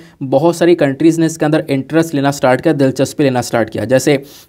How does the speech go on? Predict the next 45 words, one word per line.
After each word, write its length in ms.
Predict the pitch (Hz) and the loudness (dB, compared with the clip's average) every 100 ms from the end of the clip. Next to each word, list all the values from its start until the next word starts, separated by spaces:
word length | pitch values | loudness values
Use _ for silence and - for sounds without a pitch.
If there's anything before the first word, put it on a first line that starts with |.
| _ | _
कनाडा 280 | 147 147 139 | 2 4 4
हुआ, 280 | 139 131 127 | 2 2 2
डेनमार्क 420 | 131 139 139 135 | 2 2 0 0
हुआ, 240 | 127 123 | 0 0
जर्मनी, 460 | 123 151 135 131 131 | 2 0 0 -2 -4
न्यूजीलैंड, 580 | 123 139 143 135 131 131 | -2 -2 0 0 0 -4
स्कॉटलैंड 560 | - - 147 147 139 127 | -8 -2 -2 0 -2 0
हुआ, 180 | 127 123 | 0 0
बेल्जियम 400 | 120 143 143 139 | 2 0 2 0
हुआ, 200 | 127 131 - - - | 0 -4 -8 -20 -6
इन 140 | 185 202 | 0 0
सब 240 | 190 190 | 0 -2
कंट्रीज़ 380 | 185 156 156 160 | 0 0 2 0
ने 60 | 165 | 0
यहाँ 180 | 139 131 | -2 -2
पर 220 | 139 127 147 - _ | 0 -2 -2 -14 _
इसके 240 | 151 147 151 | -4 -2 0
अंदर 140 | - | 0
इंटरेस्ट 440 | - 131 131 147 147 | -2 -4 -2 -4 0
लेना 160 | 143 | -2
स्टार्ट 280 | 139 139 135 | -2 -2 -2
किया 140 | 147 | 0
कि 100 | 143 | -2
हाँ 180 | 151 131 | -2 -2
बिल्कुल 300 | 127 127 160 - | -2 0 0 0
एक 160 | 151 - | -2 0
अच्छी 320 | 165 - 170 | -4 0 0
चीज़ 240 | 165 147 135 | 2 0 2
ये 100 | 143 | 0
नज़र 280 | 120 127 | 0 0
आ 140 | 117 131 | 0 0
रही 180 | 110 104 | -2 -4
है। 100 | - - _ _ _ _ _ _ _ _ | -10 -16 _ _ _ _ _ _ _ _
लेकिन 240 | 160 160 - | 0 0 0
अब 180 | 156 | 0
राइटर 260 | 147 139 156 | 0 0 0
बोलते 280 | 135 131 151 | -2 -2 -2
हैं 140 | 151 | -4
कि 140 | 151 165 | 0 -2
सर 200 | 165 156 | 0 -2
इसके 340 | 151 147 - | -2 -6 -2
अंदर 200 | 151 139 147 | 0 0 0
क्या-क्या 360 | 123 127 143 | 0 0 0
प्रॉब्लम्स 500 | 143 120 117 131 123 | 0 -2 0 -2 -4
हैं, 140 | 123 | -8